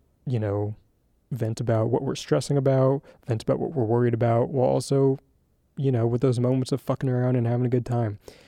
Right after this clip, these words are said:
Can't really have one without the other, I feel like, and that's beautiful in my opinion. So, let's talk about the flip side. Let's say you're a little more introverted, like myself. You prefer to recharge on your own.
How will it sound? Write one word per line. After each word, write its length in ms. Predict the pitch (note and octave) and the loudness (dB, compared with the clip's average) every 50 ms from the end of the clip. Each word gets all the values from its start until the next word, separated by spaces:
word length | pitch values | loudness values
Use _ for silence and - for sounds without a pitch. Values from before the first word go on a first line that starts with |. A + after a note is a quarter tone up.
| _ _ _ _ - | _ _ _ _ -8
Can't 180 | - C#3+ - C#3 | -6 -4 -2 0
really 160 | B2+ B2 B2 | 0 2 2
have 140 | B2 A2+ A#2 | 2 2 0
one 160 | A2+ B2 A#2+ | 0 2 2
without 180 | A2+ A#2+ A#2 | 2 2 2
the 120 | A2+ A2+ A2+ | 2 2 2
other, 220 | A2 G#2+ G#2 G#2+ | 2 2 2 0
I 40 | A2 | 0
feel 200 | - - A#2 G#2+ | 0 0 0 2
like, 220 | G#2 G#2 G#2 - - - | 2 0 -2 -4 -4 -6
and 420 | C3 G#2+ A2 G#2 G#2 G#2 G2+ G#2+ - _ _ _ _ _ _ _ _ _ | -6 -4 -4 -4 -4 -6 -6 -8 -12 _ _ _ _ _ _ _ _ _
that's 180 | - D#3+ D3+ D3+ | -2 0 0 2
beautiful 380 | C#3+ C#3+ C3+ B2 A2+ - A2+ G#2 | 2 2 2 2 2 0 -2 -2
in 40 | |
my 120 | G#2 G2+ G#2 | -2 -2 -4
opinion. 460 | G#2+ - B2 B2+ C3 - - B2 - - _ _ _ _ _ _ _ _ _ _ _ _ _ _ _ _ _ _ _ _ _ _ _ _ _ _ _ _ - - - - - - - - - | -4 -4 -4 -4 -4 -4 -4 -6 -8 -10 _ _ _ _ _ _ _ _ _ _ _ _ _ _ _ _ _ _ _ _ _ _ _ _ _ _ _ _ -20 -20 -20 -20 -20 -20 -20 -18 -6
So, 300 | - - C3+ A#2+ A2+ - _ _ _ _ _ _ _ _ | -2 0 0 0 0 -4 _ _ _ _ _ _ _ _
let's 120 | _ - - | _ -8 -2
talk 180 | - D3 C#3 | 0 0 0
about 240 | C#3+ C#3 C#3 C#3 C3+ | 2 4 4 4 4
the 60 | B2 | 2
flip 260 | - - D3+ C3 - - | 0 0 -2 -2 -2 -2
side. 300 | - B2 A2 G#2+ G#2 - - - - _ _ _ _ _ _ - | -2 -2 -2 -2 -4 -8 -12 -18 -20 _ _ _ _ _ _ -12
Let's 140 | C3 - | -10 -6
say 200 | - C#3 B2+ B2 | -2 0 2 2
you're 120 | B2 A#2+ B2 | 2 2 2
a 40 | B2 | 2
little 220 | B2+ C3+ C3 C3 | 2 2 2 2
more 260 | C3 C3 C3+ C3 C3 | 2 2 2 2 2
introverted, 640 | C3 B2 - C3+ A#2+ B2+ B2 A#2+ A#2+ A2+ A2+ G2+ G#2 | 2 2 0 0 2 2 2 2 2 0 0 -2 -2
like 160 | A2 A2 A#2 | -2 -2 0
myself. 580 | B2 A#2 A2 - - C3 A#2+ G#2+ G#2+ - - | 0 -2 -2 0 0 2 2 2 0 -2 -4
You 120 | - A#2+ - | -8 -6 -6
prefer 340 | - B2+ - - C#3 C3+ B2+ | -8 -10 -6 -2 0 0 2
to 100 | B2 C3 | 2 4
recharge 760 | B2 B2 B2+ B2 - - - C3+ C3 C3 B2 B2 B2 A#2 - - - - _ _ _ _ _ - | 4 4 4 2 2 0 2 2 4 4 4 2 2 0 -4 -12 -18 -20 _ _ _ _ _ -4
on 280 | C3 B2+ B2+ C3 C3 B2+ | -2 0 0 0 0 0
your 160 | B2 B2 - - | -2 -2 -2 -2
own. 420 | C3 B2 A#2+ A2 G#2 A2 B2 B2 | -2 0 0 -2 -4 -6 -8 -12